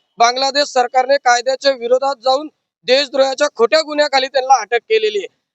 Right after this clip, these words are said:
आणि आता ते कुठे आहेत, त्यांची सद्यस्थिती काय आहे, याची कोणतीही माहिती जग जाहीर होऊ देत नाहीये.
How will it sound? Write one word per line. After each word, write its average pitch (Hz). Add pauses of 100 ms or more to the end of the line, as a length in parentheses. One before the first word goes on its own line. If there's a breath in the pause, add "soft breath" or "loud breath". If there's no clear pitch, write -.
(120)
आणि 247 (340)
आता 302
ते 311
कुठे 277
आहेत, 262 (140)
त्यांची 254
सद्यस्थिती 247
काय 247
आहे, 240 (440)
याची 277
कोणतीही 262
माहिती 277 (580)
जग 262
जाहीर 269
होऊ 240
देत 196 (100)
नाहीये. 226